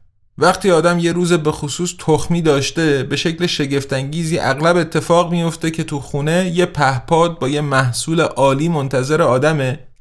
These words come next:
که یکم حال آدم رو بهتر می‌کنه. خوشحالم که از خدمت من راضی هستی. حالا لطفاً به من نمره بده.» یکی از آشناهام میگه اینا اتفاق نیستن. میگه اون آدمایی که کد رو مینویسن، شاید بهتر باشه بگم آدمایی که می‌دن کد رو براشون بنویسن،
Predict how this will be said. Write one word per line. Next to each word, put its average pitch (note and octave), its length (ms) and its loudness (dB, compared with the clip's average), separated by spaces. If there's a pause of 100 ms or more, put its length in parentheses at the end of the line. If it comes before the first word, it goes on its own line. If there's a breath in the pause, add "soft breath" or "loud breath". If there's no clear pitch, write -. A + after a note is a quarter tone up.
که C3 80 -4
یکم D#3+ 380 2
حال D3+ 280 2
آدم C3+ 360 2
رو C#3 100 0
بهتر A#2 400 2
می‌کنه. G#2 360 -8 (560)
خوشحالم A#3+ 540 4
که F3+ 120 4
از D3+ 140 2
خدمت D3+ 380 2
من C#3+ 260 2
راضی C#3 320 4
هستی. C3 520 0 (220)
حالا G3+ 180 6
لطفاً A3 360 4
به F#3+ 120 4
من F#3 220 4
نمره D3+ 280 4
بده.» A#2+ 420 2 (540)
یکی F3+ 220 2
از F3+ 180 4
آشناهام D#3 480 2
میگه E3+ 220 0
اینا F3 220 2
اتفاق D#3 640 0
نیستن. E3 480 -2 (440)
میگه D3+ 220 0
اون F#3 140 2
آدمایی D#3 420 2
که F3+ 180 0
کد C#3 260 2
رو C#3 100 0
مینویسن، D#3 1000 -2
شاید D3 300 2
بهتر C3+ 360 2
باشه C#3 240 0
بگم C#3+ 360 0
آدمایی B2+ 420 0
که D#3+ 140 -2
می‌دن D3+ 480 2
کد C3 240 -2
رو B2+ 80 0
براشون B2 500 0
بنویسن، C3+ 720 0